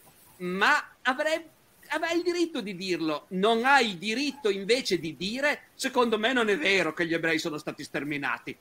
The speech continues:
le camere a gas non esistevano". Capite? Questo è quello che intendo dire, e studiando la storia è possibile, quando si tratta di problemi così controversi, cogliere la differenza tra accertare i fatti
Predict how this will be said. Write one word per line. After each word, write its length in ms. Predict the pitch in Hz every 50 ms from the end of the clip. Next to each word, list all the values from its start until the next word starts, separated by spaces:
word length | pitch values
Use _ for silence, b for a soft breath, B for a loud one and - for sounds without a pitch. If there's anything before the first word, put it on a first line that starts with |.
| _ _ _
le 100 | 180 196
camere 300 | - 320 247 214 202 -
a 40 |
gas 260 | - 214 220 226 220 -
non 120 | 214 196
esistevano". 960 | 185 170 147 160 139 - - 165 175 190 208 208 220 226 226 226 240 233 - - _ _ _ _ _ - - - - _ - - - -
Capite? 540 | - 185 - 247 226 170 - 170 156 - -
Questo 240 | - 214 208 - 202
è 40 |
quello 160 | - 196 190 180
che 100 | 185 175
intendo 280 | 170 180 175 175 190
dire, 240 | 185 214 285 302 262
e 60 | 226
studiando 420 | 220 - 254 226 254 254 269 262 262
la 120 | 262 254
storia 540 | 254 - 277 294 294 294 277 262 240 - - _ _ _ _
è 140 | - 247 277
possibile, 680 | - - 247 247 - - - 285 262 208 196 175 156 156
quando 220 | 180 180 180 170
si 140 | 160 185 175
tratta 240 | - 190 196 - 190
di 100 | 165 160
problemi 380 | 165 165 160 175 185 180 175
così 240 | 170 160 151 151 160
controversi, 960 | - 143 135 131 - 131 117 120 131 139 147 160 160 - - - 254 285 254 - _ _ _ _ _ _ -
cogliere 840 | - 208 220 233 240 233 233 226 220 240 247 254 254 269 285 - - _ _ _ _ _
la 140 | 175 185 185
differenza 840 | 170 175 - - - 165 156 156 165 180 190 214 196 - 247 233
tra 360 | 233 - 190 180 175 170 -
accertare 840 | - 165 160 - _ - 165 147 139 - _ 180 175 175 165 156 135
i 140 | 123 117 -
fatti 760 | _ - 131 135 127 - - _ _ _ _ 202 220 247 247